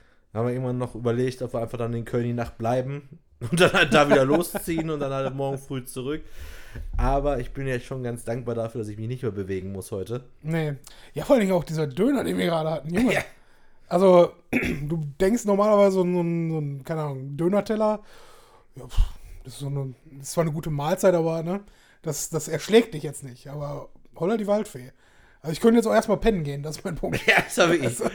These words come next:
Speaker 1: Also, boah.
Speaker 2: Ah, also es gibt doch noch Läden in Essen, die anscheinend guten, guten Teller voll machen.
Speaker 1: Und witzig war auch, dass wir uns beide auch unterhalten haben, dass dieses, äh,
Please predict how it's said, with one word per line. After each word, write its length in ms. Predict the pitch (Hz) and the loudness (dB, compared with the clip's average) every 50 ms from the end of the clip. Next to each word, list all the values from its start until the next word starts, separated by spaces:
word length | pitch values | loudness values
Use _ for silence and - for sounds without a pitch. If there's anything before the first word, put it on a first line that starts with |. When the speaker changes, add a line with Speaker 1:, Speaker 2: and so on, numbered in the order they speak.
| - - - 165 147 - _ - | -6 -12 -14 -14 -16 -14 _ -6
Speaker 1:
Also, 460 | - 127 131 135 131 131 139 139 131 139 - - - - - - - - - - - - | -4 -4 -2 -2 -2 -2 -2 -6 -8 -12 -16 -16 -16 -16 -16 -16 -16 -16 -16 -16 -14 -10
boah. 480 | 117 139 139 135 135 127 120 107 101 - - - - - - - - - | -8 -6 -4 -2 -2 -2 -4 -6 -8 -12 -18 -20 -20 -20 -20 -20 -12 -6
Speaker 2:
Ah, 440 | 165 180 175 165 156 165 - - - | -2 0 2 2 2 0 -2 -2 -2
also 160 | - 196 208 | 0 0 0
es 80 | 190 - | 2 2
gibt 200 | 240 226 - - | 2 2 4 6
doch 120 | 208 202 185 | 6 6 6
noch 180 | 202 185 151 | 4 0 2
Läden 280 | 170 170 175 175 165 165 | 2 4 4 4 4 2
in 120 | 156 156 | -2 -4
Essen, 260 | 151 156 151 - 165 147 | -4 -6 -6 -6 -6 -6
die 80 | 147 143 | -6 -6
anscheinend 520 | 143 143 151 143 139 135 139 139 - - | -8 -8 -8 -8 -8 -8 -10 -12 -12 -12
guten, 520 | - 151 147 139 143 139 139 135 139 143 139 | -12 -12 -10 -10 -10 -10 -10 -10 -12 -12 -12
guten 180 | - 156 147 147 | -10 -10 -8 -6
Teller 260 | 175 170 147 139 127 | -4 -4 -4 -4 -6
voll 200 | - 131 123 120 | -8 -10 -10 -10
machen. 300 | 120 120 - 135 120 - - - - - - - | -10 -12 -12 -14 -16 -16 -18 -18 -18 -18 -14 -12
Speaker 1:
Und 140 | - 104 101 | -10 -8 -6
witzig 280 | 131 139 - 175 147 135 | -6 -6 -6 -6 -2 2
war 100 | 151 151 | 2 2
auch, 60 | 127 | 2
dass 120 | 131 120 | 0 0
wir 80 | 147 135 | -2 -2
uns 100 | 120 104 | -2 -2
beide 240 | - 120 127 143 147 | -4 -2 -2 -2 -2
auch 60 | 131 | -4
unterhalten 420 | 139 127 120 110 107 123 135 - 139 | -6 -6 -6 -6 -4 -6 -6 -4 -6
haben, 140 | 143 143 127 | -6 -4 -4
dass 180 | 123 110 - | -4 -4 -4
dieses, 460 | - 127 123 123 123 120 120 123 - | -6 -8 -6 -6 -6 -6 -6 -8 -10
äh, 400 | - 113 113 113 110 113 113 110 | -6 -4 -4 -2 -2 -2 -4 -4